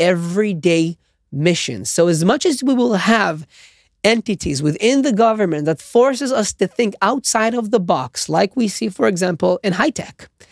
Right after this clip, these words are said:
or in the intelligence corps. And I know it's weird to talk about intelligence corps a-, after the failure of October seventh, but still, these mechanisms are very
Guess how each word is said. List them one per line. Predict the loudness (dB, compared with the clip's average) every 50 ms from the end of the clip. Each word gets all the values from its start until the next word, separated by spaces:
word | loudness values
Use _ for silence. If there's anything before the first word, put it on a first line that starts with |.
| -20 -20 -20 -20 -20 -14 _ 2
or | 4 4 4 4 4 2 2
in | 2 0 2
the | 0
intelligence | -2 0 0 0 0 0 0 0 -2 -4 -4 -6
corps. | -8 -10 -12 -12 -12 -12 -12 -12 -12 -12 _ _ -20 -20 _ _
And | 0 2 2
I | 4 4
know | 4 2 2
it's | 0 -2 -2
weird | -2 -2 -2 0
to | -2 -4
talk | 0 0 -2 0 0
about | 0 0 0 0
intelligence | -2 0 0 2 2 2 0 0 -2 -2 -2 0
corps | 0 0 0 0
a-, | 0 0 0 0
after | -2 -6 -2 0 -2 0
the | 0 -2
failure | -4 2 2 4 4 4 2 2 2
of | 0 -2
October | -4 -6 -2 -2 -2 0 -2 -4
seventh, | -6 -2 0 0 0 0 0 -4 -6 -4
but | -6 -6 -8
still, | -6 -4 0 0 0
these | 0 -2 -2 -2 -2
mechanisms | -2 0 0 0 -2 -2 -4 -4 0 2 2 2 2 2 0 -2 -2 -2 -4 -6 _ _ -20 -20 _ -20 _ -2
are | 0 2 2 2
very | 2 2 2 2 2 0 -2 -4 -4